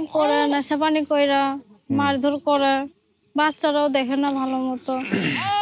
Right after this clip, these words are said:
Speaker 1: রাইতে দিনে চব্বিশ ঘন্টাই মনে করো মারের উপরে রাখে, ঠিক মতো খাওয়া দেয় না, ঠিক মতো পড়া দেয় না।
Speaker 2: হ্যাঁ, হ্যাঁ, কই কি? বাচ্চার বাবা কি মোটা তাজা ছিল?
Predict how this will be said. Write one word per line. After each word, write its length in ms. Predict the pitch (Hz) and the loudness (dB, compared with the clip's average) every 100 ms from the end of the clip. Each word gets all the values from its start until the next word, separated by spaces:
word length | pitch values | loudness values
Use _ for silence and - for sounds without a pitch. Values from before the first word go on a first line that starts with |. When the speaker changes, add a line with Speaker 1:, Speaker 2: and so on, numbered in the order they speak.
| 415 415 | 0 2
Speaker 1:
রাইতে 300 | 302 302 302 | 2 4 2
দিনে 280 | 294 302 302 | 2 2 0
চব্বিশ 320 | 320 294 285 269 | -2 -2 -4 -4
ঘন্টাই 300 | 302 294 320 | -4 -2 -2
মনে 220 | 302 294 | 0 -2
করো 200 | 277 285 | -2 -2
মারের 340 | 285 285 285 277 | 0 0 0 -2
উপরে 280 | 254 269 | -2 -2
রাখে, 260 | 277 262 285 | -2 -2 -4
ঠিক 160 | 285 269 | -4 -2
মতো 220 | 277 269 | -2 -4
খাওয়া 240 | 277 277 262 254 | -2 0 0 -4
দেয় 280 | 247 269 262 | -4 -2 0
না, 200 | 262 269 | -2 -4
ঠিক 180 | 269 262 | -6 -6
মতো 180 | 254 254 | -6 -4
পড়া 300 | 277 262 247 | -2 -2 0
দেয় 260 | 277 285 | 0 0
না। 160 | 269 269 | -2 -4
Speaker 2:
হ্যাঁ, 640 | 262 - _ _ _ - | -6 -14 _ _ _ -12
হ্যাঁ, 160 | 98 92 466 | -10 -12 -8
কই 120 | 523 554 | -6 -4
কি? 140 | 571 508 95 _ _ _ _ 110 | -4 -6 -10 _ _ _ _ -8
বাচ্চার 280 | 113 123 | -4 -4
বাবা 240 | 117 123 123 | -2 0 0
কি 120 | - | 0
মোটা 240 | - 139 135 | 0 2 2
তাজা 200 | 135 120 | 0 -2
ছিল? 220 | 117 113 | -4 -6